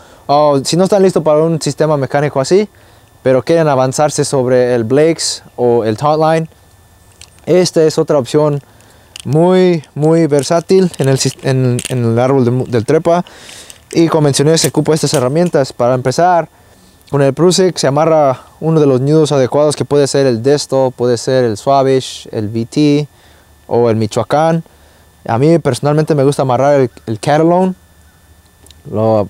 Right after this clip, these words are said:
amarras aquí sobre la, sobre la cuerda y quedó amarrado.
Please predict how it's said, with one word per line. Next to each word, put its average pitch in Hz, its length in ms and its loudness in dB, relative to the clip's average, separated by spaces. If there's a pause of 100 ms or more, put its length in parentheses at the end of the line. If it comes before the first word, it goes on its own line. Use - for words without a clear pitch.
amarras 123 360 -2
aquí 131 300 -6
sobre 120 280 -4
la, 113 120 0
sobre - 680 -8
la 104 120 -4
cuerda 160 440 0 (1700)
y 117 140 -4
quedó 110 200 -2
amarrado. 143 580 0